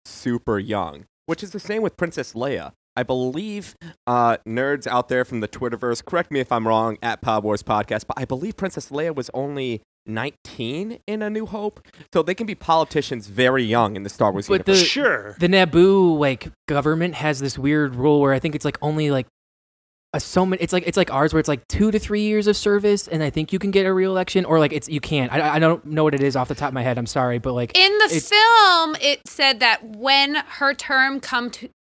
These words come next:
Speaker 4: came to a close, they were considering waiving the rules and re-electing her, and she
Speaker 3: Refused.
Speaker 4: she declined.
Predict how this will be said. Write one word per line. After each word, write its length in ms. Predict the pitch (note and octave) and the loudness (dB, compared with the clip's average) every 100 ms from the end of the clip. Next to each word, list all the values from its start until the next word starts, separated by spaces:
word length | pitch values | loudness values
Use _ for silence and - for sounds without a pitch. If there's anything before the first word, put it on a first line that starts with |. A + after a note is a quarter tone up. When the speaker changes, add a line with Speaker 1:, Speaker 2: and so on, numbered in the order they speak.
| - | -6
Speaker 4:
came 260 | C4 B3+ B3+ | 0 0 0
to 120 | B3 | -6
a 80 | A3+ | -6
close, 640 | - A3+ A3 B3 D#4 D#4+ _ - - | -6 -2 0 0 -2 -4 _ -20 -2
they 160 | B3 C#4 | 0 0
were 140 | D4 | -4
considering 960 | D4 C4+ - D4+ E4+ D#4+ C4+ B3 A#3+ A#3 _ _ _ _ _ - | -6 -8 -6 -4 0 2 4 4 2 -8 _ _ _ _ _ -8
waiving 640 | G#3 C#4+ D4+ B3 C4 A#3 | 4 6 6 4 2 2
the 120 | A#3 | -4
rules 360 | A3 C4+ B3 - | -2 -2 -2 0
and 360 | B3+ B3+ A#3+ G3 | 2 2 2 -4
re-electing 680 | A#3+ A#3 A3 A3+ - G3 D3+ | 0 0 2 0 -2 -8 -8
her, 340 | - E3 F3+ A3+ | -10 -8 -4 0
and 220 | A3 A3 | 0 0
she 600 | - - E4 F4 D#4+ D4+ | -6 4 6 8 8 4
Speaker 3:
Refused. 720 | B2+ - C3+ G#2 F#2 - A3+ - | 0 -8 -8 -8 -10 -16 -16 -10
Speaker 4:
she 300 | - E4 F#4 | 2 6 6
declined. 760 | C#4+ C#4 - G3+ E3 - G#3+ | 4 -4 -4 -2 -2 -4 -12